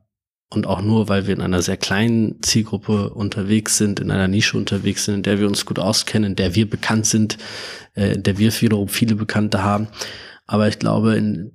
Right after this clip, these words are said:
bei dem Thema Ansprechbarkeit, ähm, bei dem Thema Customer Care in dem Fall, ähm, machen wir das schon sehr gut,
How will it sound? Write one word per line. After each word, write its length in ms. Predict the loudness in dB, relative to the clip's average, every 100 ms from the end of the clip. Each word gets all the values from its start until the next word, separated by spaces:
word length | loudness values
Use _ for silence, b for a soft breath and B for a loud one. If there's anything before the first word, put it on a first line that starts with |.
| -2
bei 80 | 0
dem 160 | 0
Thema 300 | 0 0 0
Ansprechbarkeit, 1200 | 0 0 -2 -2 -4 0 -2 0 0 0 0 -4 B B B B B _
ähm, 520 | 0 2 4 2 -2 -6 -20
bei 180 | -6 -2
dem 240 | -2 -2
Thema 320 | -4 -2 -2 -2
Customer 540 | 0 0 0 0 0
Care 340 | 0 2 2
in 140 | 0 0
dem 200 | 0 0
Fall, 500 | -2 0 2 2 -2 B B B B B -2
ähm, 340 | 2 2 2
machen 260 | 2 0 0
wir 80 |
das 160 | 2 2
schon 340 | 0 2 0
sehr 180 | 2 0
gut, 200 | 0 -6